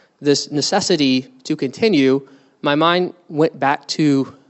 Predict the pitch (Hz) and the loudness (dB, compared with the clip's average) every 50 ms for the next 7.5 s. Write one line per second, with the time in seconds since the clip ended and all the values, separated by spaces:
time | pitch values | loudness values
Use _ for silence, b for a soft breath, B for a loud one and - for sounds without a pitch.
0 | _ _ _ - 135 143 147 143 131 - 131 117 127 135 135 - - - - 147 | _ _ _ -2 0 0 0 0 0 -2 -2 0 2 2 0 0 -2 -4 -4 -2
1 | 135 131 123 - - - - 139 139 127 120 107 76 - - B B B B B | -2 -2 -6 -6 -8 -4 -2 -2 0 0 -2 -6 -6 -8 -10 B B B B B
2 | - 147 175 208 247 285 269 214 185 151 - - 180 185 180 147 139 131 131 131 | -4 -2 0 0 0 -2 -2 -2 -4 -4 -4 -2 -2 -2 -2 -2 -4 -4 -2 -2
3 | 135 143 139 143 131 135 139 - b b b b b b _ - 131 131 127 127 | -2 -2 -2 -2 -4 -4 -4 -6 b b b b b b _ -2 -2 -2 -2 -4
4 | - 185 190 170 143 123 117 120 143 170 - - - - b b b b b - | -4 -6 -4 -4 -4 -4 -4 -4 -4 -6 -6 -12 -14 -16 b b b b b -4
5 | 147 143 139 - - - - 170 170 214 233 247 254 220 - - - 147 151 156 | -2 -2 -2 -4 -10 -10 -6 -4 -2 0 0 0 0 0 -2 -2 -2 0 0 0
6 | 151 - - _ _ _ _ _ _ _ - - 190 170 156 143 127 131 - - | -2 -6 -14 _ _ _ _ _ _ _ -10 -6 -2 0 0 0 -2 -4 -8 -4
7 | - 208 196 - - - 135 117 117 123 | -4 -4 -4 -4 -4 -4 -4 -4 -4 -8